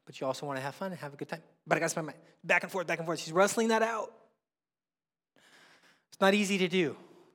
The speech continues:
to be able to spend and also be able to save and be able to find this balance. I'm not saying it's easy. It's something to work on and work towards. But the idea is that we can spend and be content. I spent,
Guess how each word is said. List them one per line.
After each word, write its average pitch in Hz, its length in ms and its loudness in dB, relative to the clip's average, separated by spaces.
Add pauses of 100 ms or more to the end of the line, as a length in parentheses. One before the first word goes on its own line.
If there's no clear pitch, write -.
(1000)
to 165 80 -6
be 160 60 2
able 160 120 6
to 135 60 -2
spend 170 680 0
and 156 160 0
also 147 220 0
be 156 80 0
able 147 80 0
to 143 60 -8
save 165 380 2
and 156 80 -4
be 151 40 -4
able 143 80 -2
to - 60 -14
find 156 180 0
this 135 140 -6
balance. 139 600 -2
I'm 202 80 4
not 269 100 2
saying 262 220 2
it's 180 220 -2
easy. 202 340 0
It's - 100 -4
something 220 240 -4
to 180 80 -4
work 170 380 -2
on 151 160 -2
and 135 80 -4
work 135 160 -8
towards. - 560 -8
But - 140 -10
the 190 80 4
idea 202 260 6
is 202 80 2
that 185 60 0
we 180 100 -4
can 180 140 -4
spend 202 320 0
and 170 100 -2
be 170 60 0
content. 165 400 -2 (320)
I 180 100 2
spent, 233 500 4